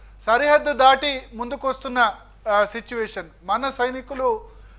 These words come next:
దాదాపు ఇరవై మందికి పైగా చనిపోయారు, ఇంకో నలుగురు, ఆ, సీరియస్గా ఉన్న సిచ్యువేషన్. ఈ నేపథ్యంలో అన్ని రాజకీయ పక్షాలని ఈ విషయంలో కలుపుకోపోవాలని కేంద్ర ప్రభుత్వం భావించింది. అందుకనే ప్రధానమంత్రి నరేంద్ర మోడీ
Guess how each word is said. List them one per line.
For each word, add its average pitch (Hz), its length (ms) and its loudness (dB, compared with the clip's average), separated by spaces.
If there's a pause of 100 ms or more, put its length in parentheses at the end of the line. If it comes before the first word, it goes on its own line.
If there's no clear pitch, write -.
(140)
దాదాపు 254 420 2
ఇరవై 254 240 0
మందికి 247 420 -6
పైగా 254 280 2
చనిపోయారు, 254 640 0
ఇంకో 254 320 -6
నలుగురు, 240 640 -2 (500)
ఆ, 202 220 4
సీరియస్గా 262 960 2
ఉన్న 226 260 -2
సిచ్యువేషన్. 202 600 -8 (120)
ఈ 214 60 -8
నేపథ్యంలో 262 640 0 (340)
అన్ని 254 260 -2
రాజకీయ 285 560 4
పక్షాలని 269 580 0
ఈ - 20 -6
విషయంలో 247 380 -4
కలుపుకోపోవాలని 240 1080 0 (380)
కేంద్ర 226 220 -2
ప్రభుత్వం 240 500 -2 (140)
భావించింది. 233 460 0
అందుకనే 269 480 -2 (420)
ప్రధానమంత్రి 269 580 2
నరేంద్ర 247 320 0
మోడీ 262 360 0